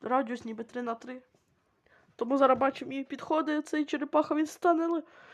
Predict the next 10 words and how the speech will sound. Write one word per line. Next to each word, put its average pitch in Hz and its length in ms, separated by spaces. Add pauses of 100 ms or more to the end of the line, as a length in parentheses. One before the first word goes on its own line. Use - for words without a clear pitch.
(200)
да. 226 260 (500)
Якщо 254 340
програє, 277 460
то 294 120
тоді 262 220
відрив 254 320
сократиться 254 480
до 226 120
одного 240 260
бала. 233 340